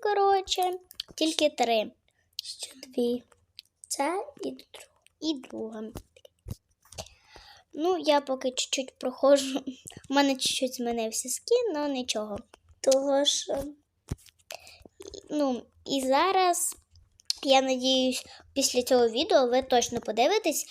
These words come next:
Speaker 1: як я проходжу паркур з Барі. Це дуже прикольно було. Будь ласочка, подивіться це. І якщо,
Speaker 2: Вона туди не
Speaker 1: і якщо,
Speaker 2: вміла грати.
Speaker 1: і, і, і якщо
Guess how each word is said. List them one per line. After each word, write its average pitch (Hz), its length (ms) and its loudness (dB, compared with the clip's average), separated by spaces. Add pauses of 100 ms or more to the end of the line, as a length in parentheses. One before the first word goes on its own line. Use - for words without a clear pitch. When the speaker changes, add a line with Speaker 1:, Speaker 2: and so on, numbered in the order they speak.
(180)
Speaker 1:
як 254 280 0
я 262 180 4
проходжу 247 640 -4
паркур 302 540 0
з 233 140 -8
Барі. 208 560 -2 (600)
Це 262 140 0
дуже 247 300 2
прикольно 254 560 -2
було. 262 340 0 (920)
Будь 247 120 -4
ласочка, 233 640 0 (400)
подивіться 247 680 -2
це. - 160 -12 (3000)
І 277 280 -4
якщо, 269 320 4
Speaker 2:
Вона 302 180 8
туди 277 320 6
не 277 120 6
Speaker 1:
і 330 40 10
якщо, 269 400 8
Speaker 2:
вміла 254 120 -4
грати. 214 500 -6
Speaker 1:
і, - 100 -8 (120)
і, 285 320 4 (400)
і 285 100 0
якщо 285 600 4